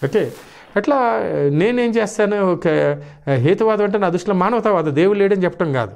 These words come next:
నేనేం చెప్తాను, మనుషులు ఎన్ని శక్తి సామర్థ్యం, ఎన్ని తెలివితేటలు, ఎన్ని నైపుణ్యాలు ఉన్నాయి, మనిషి తను తను తవ్వుకుంటే ఎన్ని అద్భుతాలు చేయగలడో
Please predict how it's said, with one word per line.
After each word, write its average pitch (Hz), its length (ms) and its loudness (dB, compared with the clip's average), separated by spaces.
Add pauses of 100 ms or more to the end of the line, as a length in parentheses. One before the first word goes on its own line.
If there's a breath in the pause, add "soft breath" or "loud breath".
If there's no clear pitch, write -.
(120)
నేనేం 165 300 0
చెప్తాను, 190 480 -2 (380 loud breath)
మనుషులు 135 400 0
ఎన్ని 196 140 0
శక్తి 202 240 -4
సామర్థ్యం, 175 380 -2
ఎన్ని 175 140 0
తెలివితేటలు, 175 420 0
ఎన్ని 170 140 0
నైపుణ్యాలు 165 500 0
ఉన్నాయి, 170 220 -4 (300 loud breath)
మనిషి 160 180 0
తను 196 200 -4
తను 190 140 -2
తవ్వుకుంటే 202 500 -2
ఎన్ని 185 140 0
అద్భుతాలు 226 360 -2
చేయగలడో 208 480 0